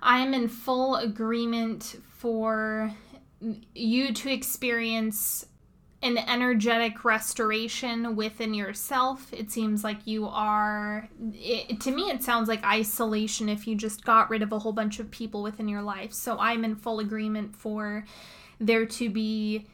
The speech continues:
healing and resolve to the void that you're experiencing and the depression that you're experiencing.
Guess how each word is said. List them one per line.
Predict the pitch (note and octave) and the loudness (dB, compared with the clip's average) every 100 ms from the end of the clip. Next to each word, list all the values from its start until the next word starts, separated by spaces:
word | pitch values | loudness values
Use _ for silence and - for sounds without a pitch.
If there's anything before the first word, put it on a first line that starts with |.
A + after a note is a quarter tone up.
| - | -20
healing | - - C4 C4+ C4 C4 C4 | -20 -8 -4 -2 -2 -2 -2
and | G#3+ A3 G#3 | 0 2 2
resolve | G#3+ G3+ G#3+ G#3+ G#3 G#3 G#3 G#3 - | 2 2 4 6 6 4 -2 -6 -10
to | - A3+ G#3+ G#3 G3+ G3 G3+ G#3 - - | -6 -2 0 2 0 -2 -6 -8 -18 -4
the | G#3 G#3 | 0 0
void | G3+ G#3+ A3+ A#3 G3+ | 2 2 4 2 2
that | A3 | -2
you're | G#3 G#3+ | -2 -2
experiencing | G#3 - A3 G#3 G#3 G#3 G#3+ G#3 | -4 -8 -4 -2 -2 -2 -2 0
and | G3+ | 0
the | |
depression | G3+ G3 - - A3 - A3 | -2 -6 -8 -6 -6 -4 -2
that | A3 | -2
you're | G#3 G#3+ | -4 -6
experiencing. | G#3 - G#3 G#3 G#3 G#3 G#3+ G3+ | -6 -8 -6 -4 -2 -2 -4 -6